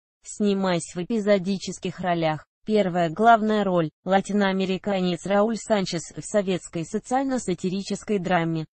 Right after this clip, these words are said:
«Выигрыш одинокого коммерсанта», тысяча девятьсот восемьдесят четыре, чилийского кинорежиссёра Себастьяна Аларкона. В тысяча девятьсот восемьдесят девятом году дебютировал в качестве режиссёра кино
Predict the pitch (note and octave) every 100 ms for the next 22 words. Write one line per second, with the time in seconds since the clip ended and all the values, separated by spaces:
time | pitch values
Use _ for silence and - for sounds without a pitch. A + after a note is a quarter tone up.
0 | _ - F3 A#3 G#3+ F3+ F3+ - E3+ F3
1 | F#3 B3 B3 A3+ A3 G#3 G#3 - F#3+ F3
2 | E3 D#3 - _ A3+ A3 - - F3 F3
3 | E3+ - A3 D#3+ E3 F#3 G#3 F3+ E3+ F3
4 | - - F3 D#3 D3+ _ - - G3 A#3+
5 | - C4 A#3+ - G#3+ G#3 F#3+ E3+ F3+ -
6 | A#3 C#4+ C4 G3 F#3+ - G#3 G#3+ G#3 F#3+
7 | F#3+ F#3 - F3 E3 D3+ _ _ - C4
8 | C4 - F3+ F#3+ F#3+ - C#4+ G#3 A#3+ B3
9 | A3 G3 G#3+ F3+ F#3 G#3 G3+ G3+ G3 F#3+
10 | F3+ C4 A3 F#3+ F3 G3 - C#4+ C4 B3+
11 | A#3+ - G3+ - A3+ A3+ G3 F3+ G#3+ -
12 | C4+ B3 - G#3 F3+ E3